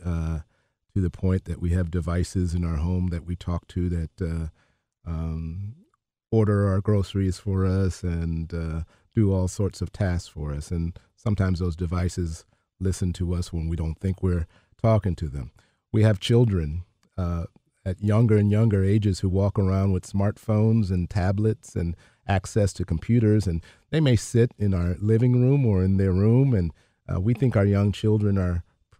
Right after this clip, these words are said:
uh, safe because they're under the roof of, of our home, and, uh, they're actually in a different room than, than we see them in. They're in chat rooms, and guess who are in this, those chat rooms with them? Uh, child predators,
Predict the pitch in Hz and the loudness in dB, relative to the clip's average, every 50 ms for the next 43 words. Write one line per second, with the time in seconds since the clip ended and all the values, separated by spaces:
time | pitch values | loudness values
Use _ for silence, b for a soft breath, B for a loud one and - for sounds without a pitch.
0 | _ _ - 90 82 78 - - - 87 90 113 143 - - - - 92 - 95 | _ _ -8 -6 -6 -6 -6 -6 -4 0 2 2 0 0 -2 -6 -6 -4 -2 0
1 | 90 85 82 95 95 92 92 98 98 92 98 92 85 87 87 98 110 113 - - | 0 0 0 2 2 2 2 2 2 2 2 0 0 0 2 2 2 2 0 -2
2 | 90 80 - _ _ _ _ _ _ _ - 98 95 87 95 92 90 85 110 127 | -8 -12 -12 _ _ _ _ _ _ _ -6 -4 -4 -2 0 0 2 2 2 2
3 | 143 127 98 87 87 - b b b b b b b _ - 104 95 92 95 95 | 2 2 0 0 -4 -6 b b b b b b b _ -2 0 0 2 2 2
4 | 95 92 95 98 92 92 92 90 - - 104 98 107 107 117 - - 131 113 107 | 0 0 0 0 0 0 -2 -4 -2 0 0 2 2 0 -2 -2 -2 0 2 4
5 | 107 107 101 - - _ _ _ _ _ _ _ _ _ - 120 107 101 92 113 | 4 2 2 0 -4 _ _ _ _ _ _ _ _ _ 0 2 2 2 4 2
6 | 120 - - 131 - 110 110 110 110 104 98 92 90 92 90 90 92 90 82 - | 0 0 0 -4 -2 2 2 4 4 4 4 2 2 0 0 0 0 -2 -4 -6
7 | - - 110 107 95 98 95 95 95 92 92 82 - - - - - 175 185 139 | -8 -6 -2 0 0 0 0 0 0 0 -2 -4 -6 -10 -10 -6 -2 0 0 2
8 | 90 78 71 69 67 64 62 - b b b b 135 139 139 120 - - 147 135 | 0 0 0 -2 -4 -6 -8 -10 b b b b 0 2 2 2 2 0 0 0
9 | - - 87 67 - - - - _ _ _ _ _ _ _ _ _ - 117 110 | -2 -4 -8 -8 -8 -12 -18 -20 _ _ _ _ _ _ _ _ _ -4 -2 0
10 | 117 131 127 - 151 131 123 117 110 104 101 95 90 85 - - - 110 101 90 | 2 2 0 2 0 2 2 4 4 4 4 2 2 0 -2 -4 -2 0 0 0
11 | 82 - - 110 95 - - 95 85 76 78 - - - 107 104 95 - - 57 | -2 -4 -4 -4 -4 -4 -4 -6 -6 -4 -6 -8 -6 -4 -2 -2 -2 -2 -6 -12
12 | 55 - - _ _ _ _ _ _ _ _ - 95 87 85 90 98 98 - - | -12 -14 -14 _ _ _ _ _ _ _ _ -6 -4 -4 -4 -4 -6 -8 -10 -14
13 | _ - - 107 101 95 - - 107 92 85 71 - - 95 - - - | _ -2 0 2 2 2 0 0 0 0 0 0 -4 -8 -14 -18 -20 -20